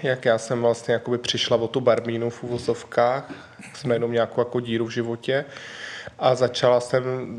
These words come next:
začala jsem to prostě zase intenzivně cítit. Předtím jsem to měla třeba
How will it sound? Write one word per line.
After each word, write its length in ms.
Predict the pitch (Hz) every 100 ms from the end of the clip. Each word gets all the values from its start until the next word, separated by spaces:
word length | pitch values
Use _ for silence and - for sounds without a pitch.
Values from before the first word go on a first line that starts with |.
| 131
začala 380 | 127 117 135 127
jsem 380 | 120 127 127 123 - -
to 100 | 131
prostě 320 | 120 - 127
zase 220 | 123 -
intenzivně 640 | 135 120 131 127 127 131
cítit. 540 | 131 139 135 85 - - - -
Předtím 300 | 120 120 117
jsem 140 | 117
to 60 | 123
měla 200 | 123 120
třeba 360 | - 123 120